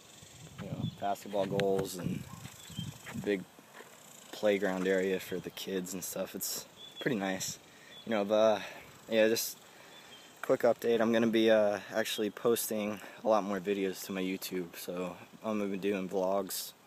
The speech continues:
almost every day, probably about five times a week. I'm gonna be, uh, putting up some videos that, uh, we actually recorded a few, few weeks ago,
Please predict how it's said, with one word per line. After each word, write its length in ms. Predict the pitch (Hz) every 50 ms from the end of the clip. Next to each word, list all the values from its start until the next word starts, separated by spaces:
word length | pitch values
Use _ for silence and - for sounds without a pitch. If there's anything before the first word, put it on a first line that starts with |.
| - - -
almost 280 | 104 101 101 101 - 110
every 180 | 104 98 101
day, 360 | 95 95 98 98 101 101 98 - - - - - - - - - - - - -
probably 220 | - 101 101 101
about 200 | 92 98 92 -
five 240 | - - 98 95 -
times 280 | - 110 101 95 95
a 40 | 104
week. 380 | 95 98 104 107 104 101 - -
I'm 120 | 107 101
gonna 160 | 104 101 98
be, 240 | 98 92 92 95 95
uh, 320 | 92 95 95 95 92 92 87 - - - - - - - - - - - - - - - - - - - - - - - - - - -
putting 220 | - 117 117 117 113
up 100 | 107 -
some 160 | - 107 104
videos 420 | 107 110 113 113 107 107 107 - -
that, 260 | 107 104 101 98 95
uh, 320 | 104 101 101 101 98 98 - - - - - - -
we 80 | 113 107
actually 280 | 104 - - - 104
recorded 460 | 101 101 - - 113 113 104 104 98
a 60 | 98 92
few, 480 | - - 113 104 98 95 98 92 87 - - - - - - - - - - - - - - - -
few 180 | - - 110 107
weeks 260 | 110 120 117 - -
ago, 400 | 104 98 101 98 95 95 92